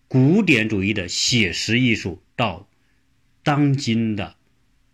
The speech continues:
思想意境的表达。所以现代艺术呢，我想表达的意思是，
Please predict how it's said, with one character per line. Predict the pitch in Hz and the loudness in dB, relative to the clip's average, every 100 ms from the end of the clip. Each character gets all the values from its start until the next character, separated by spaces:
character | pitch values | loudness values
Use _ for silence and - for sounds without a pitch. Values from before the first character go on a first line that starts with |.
| _ _ _ _ | _ _ _ _
思 | - - 180 185 175 | -10 -4 0 2 2
想 | - 95 82 - | 0 -4 -6 -2
意 | 143 113 | 2 2
境 | 117 104 | 2 0
的 | |
表 | 92 101 82 82 | 0 -4 -6 -8
达。 | 85 107 | -14 -14
所 | - 185 | 2 4
以 | 143 | 4
现 | - 247 175 | 2 2 2
代 | 143 123 | 2 0
艺 | 131 | 2
术 | 110 - 98 | 0 -2 -6
呢， | 92 - - _ | -6 -10 -20 _
我 | 120 196 | 2 4
想 | 196 110 101 | 2 -2 -2
表 | 92 | -6
达 | 85 90 | -6 -8
的 | 92 | -6
意 | 95 90 | -6 -6
思 | - | -8
是， | 90 92 | -16 -16